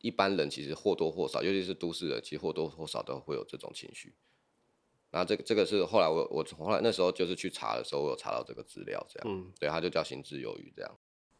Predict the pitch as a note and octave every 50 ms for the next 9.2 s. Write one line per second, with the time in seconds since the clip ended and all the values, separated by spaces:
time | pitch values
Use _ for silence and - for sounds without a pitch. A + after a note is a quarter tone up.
0 | - - - _ - F2+ F2+ F#2 G2 G2+ G2 G2 G#2 G#2 G2+ G2 G2 F#2+ - -
1 | A2 G#2+ G2+ G2 G2 F#2+ F2+ F#2 F2+ F2 G#2 G2+ G2+ G#2 A#2+ A2+ G2+ F#2+ F#2 F2+
2 | F2+ E2+ - - - _ _ _ _ _ _ _ _ _ - G2+ G2 F#2+ - F#2+
3 | F#2 F#2+ F#2+ - _ _ _ _ _ _ _ - - - G#2 G#2+ A#2 A#2+ A2+ A2+
4 | B2 A2+ G2 E2+ G2 G2 G2 G2 F#2 D#2+ G2+ - G2 F#2+ - - A2+ A#2 A#2 F#2+
5 | F2 F2 G#2 G#2 F#2 F2 E2+ D2+ D#2 D#2 - C2+ D2 - - F#2 E2+ D2+ - -
6 | - - D2+ D2 - - - - G2 G2+ G2+ G2+ G2 - - _ _ _ _ _
7 | G#2 A2+ A#2+ G#2+ F2+ F#2 B2 C3+ C#3 A#2 - - - G#2 G2 A2+ G#2+ F#2 F2 F2+
8 | D2+ D2 - E2+ - - G2+ F2 D2+ D2 C#2+ E2+ D#2+ D2 C2+ - C2+ B1 C2+ -
9 | - G#2 G1+